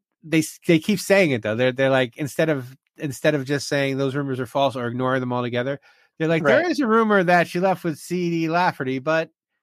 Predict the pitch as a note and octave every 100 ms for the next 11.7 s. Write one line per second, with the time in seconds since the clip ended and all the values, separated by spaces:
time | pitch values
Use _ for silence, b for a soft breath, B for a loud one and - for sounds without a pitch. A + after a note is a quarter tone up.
0 | _ - A3+ C4 G3+ C#3 B2+ A2+ A2 G#2+
1 | G#2 C#3 B2+ C3+ C3 A#2 A#2 G#2+ - _
2 | - C#3 F3 F3+ F#3 F#3+ - D#3 C3 C#3
3 | C#3 C3 B2+ A#2+ _ - - D3+ C#3+ -
4 | C#3 E3+ D#3+ E3 C#3 C3 - A#2+ G#2+ G2+
5 | - G2 G2 F#2 - G2 G2 F#2+ - _
6 | _ _ _ _ - C3+ B2+ - - F#3+
7 | G#3 G#3 G#3+ F#3+ C#3 C3 C3+ C3+ C3+ C#3
8 | C3+ - _ - C3 - D#3+ C#3 B2+ A#2+
9 | A#2 B2 A#2 _ _ _ _ _ B2+ D3
10 | - D3 C#3+ C#3 C3+ C#3 C3+ - _ -
11 | - B2 B2 B2+ C3 A#2